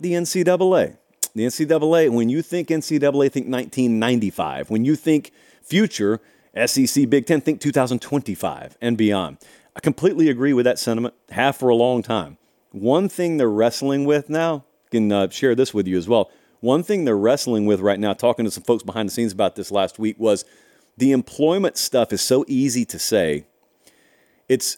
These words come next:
obviously infinitely tougher to materialize, to make it happen. But even if they were to make it happen, I want you to think about something. Uh, some of you have already thought about this. If you make athletes employees,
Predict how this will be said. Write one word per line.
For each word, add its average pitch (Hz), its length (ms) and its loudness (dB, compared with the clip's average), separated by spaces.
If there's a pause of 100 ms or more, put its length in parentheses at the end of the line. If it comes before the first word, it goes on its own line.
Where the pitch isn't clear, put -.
(100)
obviously 131 720 0
infinitely 127 640 0
tougher 101 680 -2
to 98 460 0 (300)
materialize, 104 840 -2
to - 80 -8
make 117 260 0
it - 100 -10
happen. 156 500 -6 (300)
But 147 180 2
even 202 300 0
if 170 120 0
they 139 140 2
were 165 220 2
to 139 60 0
make 127 260 -2
it 87 80 -8
happen, 143 420 -8
I 87 40 -14
want 143 200 -6
you 202 60 -12
to 165 60 -14
think 233 200 -2
about 104 220 -4
something. 67 340 -14 (880)
Uh, 107 140 0
some 143 180 0
of 117 120 0
you 107 240 0 (120)
have 101 120 -6
already 101 220 0
thought 117 240 -2
about 76 240 -10
this. - 240 -16 (1040)
If 139 200 -2
you 143 100 -4
make 151 260 0
athletes 143 460 0
employees, 98 720 -4